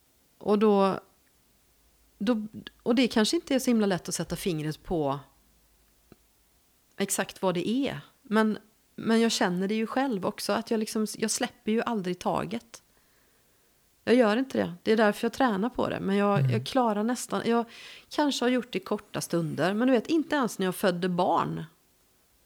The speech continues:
Speaker 1: så kunde jag bara vara i, i det. Inte ens då.
Speaker 2: Vart var du mer då?
Speaker 1: Nej, men det, det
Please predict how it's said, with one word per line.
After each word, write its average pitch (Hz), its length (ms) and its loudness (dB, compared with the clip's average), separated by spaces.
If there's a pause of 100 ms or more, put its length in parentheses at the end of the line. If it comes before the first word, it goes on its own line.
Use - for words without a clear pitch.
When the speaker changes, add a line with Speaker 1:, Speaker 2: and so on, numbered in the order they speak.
(220)
Speaker 1:
så - 160 -2
kunde 208 300 4
jag 175 100 2
bara 175 380 2
vara 156 360 0
i, 151 360 -2 (1300)
i 180 240 2
det. 175 340 0 (680)
Inte 285 300 2
ens 175 260 0
då. 180 320 0 (1300)
Speaker 2:
Vart 147 260 -2
var 131 120 2
du 123 80 2
mer 117 200 0
då? 156 120 -6 (640)
Speaker 1:
Nej, 330 100 0
men 320 260 2
det, 302 360 -4
det 311 60 4